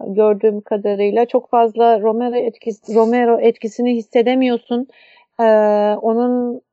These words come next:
izlerini pek bulamıyorsun. Tabii ki var. Yani buradaki hani o çok politik bakış veya o sorgulamayı çok fazla yakalayamıyorsun.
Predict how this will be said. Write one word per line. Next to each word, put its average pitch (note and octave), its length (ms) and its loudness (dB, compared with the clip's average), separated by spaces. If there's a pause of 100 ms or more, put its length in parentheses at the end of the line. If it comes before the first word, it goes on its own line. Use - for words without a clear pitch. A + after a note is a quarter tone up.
(120)
izlerini B3 600 2
pek A#3+ 240 -2
bulamıyorsun. A#3 1000 -2
Tabii A#3+ 220 0
ki A#3+ 140 -2
var. C4+ 360 0
Yani A3+ 280 -2 (300)
buradaki D4 640 0
hani C#4+ 220 -2
o C4+ 400 -2 (140)
çok - 420 -4 (100)
politik C#4 440 -2
bakış - 680 -6 (380)
veya A3+ 380 2
o A#3+ 440 4 (160)
sorgulamayı D4 680 2
çok - 200 -2
fazla D4+ 280 0
yakalayamıyorsun. C4 1000 -4